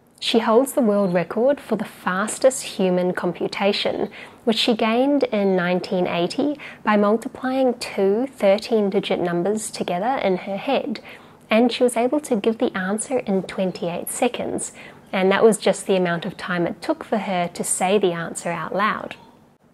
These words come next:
There are some clips of her on YouTube performing math shows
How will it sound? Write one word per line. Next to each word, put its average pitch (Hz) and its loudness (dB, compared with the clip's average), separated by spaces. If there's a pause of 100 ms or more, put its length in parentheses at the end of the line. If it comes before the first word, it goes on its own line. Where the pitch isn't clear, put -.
(160)
There 220 6
are 214 6
some 240 4
clips - 0
of 208 2
her 190 2
on 175 2
YouTube 220 2
performing 180 0
math 170 -2
shows 240 -2